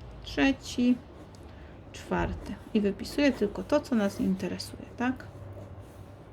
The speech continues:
Więc n-, orzeł, orzeł, orzeł, orzeł, reszka,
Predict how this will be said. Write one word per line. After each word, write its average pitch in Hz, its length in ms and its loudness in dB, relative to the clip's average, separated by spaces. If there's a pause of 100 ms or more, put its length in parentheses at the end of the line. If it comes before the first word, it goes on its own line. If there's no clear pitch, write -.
(1200)
Więc 277 240 8
n-, 247 100 4 (920)
orzeł, 208 480 6 (380)
orzeł, 196 440 2 (480)
orzeł, 196 460 8 (1040)
orzeł, 180 460 4 (1800)
reszka, - 500 2